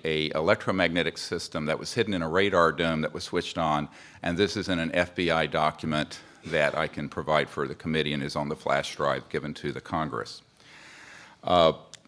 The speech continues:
the result ultimately was that there were transdimensional physics that began to be studied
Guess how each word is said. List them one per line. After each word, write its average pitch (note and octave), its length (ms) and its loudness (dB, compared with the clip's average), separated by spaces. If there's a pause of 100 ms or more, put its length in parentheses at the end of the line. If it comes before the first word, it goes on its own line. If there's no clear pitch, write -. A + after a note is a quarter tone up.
(220)
the G#2 360 4 (320)
result B2 520 8 (220)
ultimately F#2+ 560 6
was F2+ 220 2
that G2+ 160 6
there G2+ 100 0
were F#2 120 2
transdimensional G#2 1300 0 (240)
physics - 720 -2
that F2 140 -2
began E2 340 0
to D#2+ 60 -8
be C2+ 140 -8
studied B1+ 500 -4